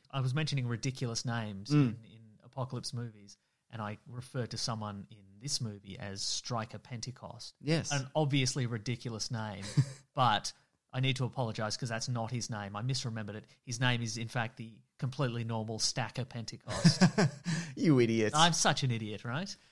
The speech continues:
Speaker 2: How are you on the name Raleigh Beckett?
Speaker 1: I hate it.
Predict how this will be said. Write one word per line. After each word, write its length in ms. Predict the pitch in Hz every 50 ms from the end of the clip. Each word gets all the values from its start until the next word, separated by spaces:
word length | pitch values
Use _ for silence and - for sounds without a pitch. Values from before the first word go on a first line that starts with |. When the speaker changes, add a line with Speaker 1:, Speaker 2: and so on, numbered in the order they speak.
| _ _ -
Speaker 2:
How 100 | 311 359
are 60 | 381
you 240 | 330 294 294 277 254
on 220 | 233 214 202 185 170
the 100 | 165 165
name 380 | 175 175 165 165 156 139 123
Raleigh 520 | 117 123 131 143 165 165 170 175 165 147 127
Beckett? 520 | 120 131 135 139 135 - 123 - - - -
Speaker 1:
I 40 | 151 254 302
hate 100 | 370 -
it. 200 | - - -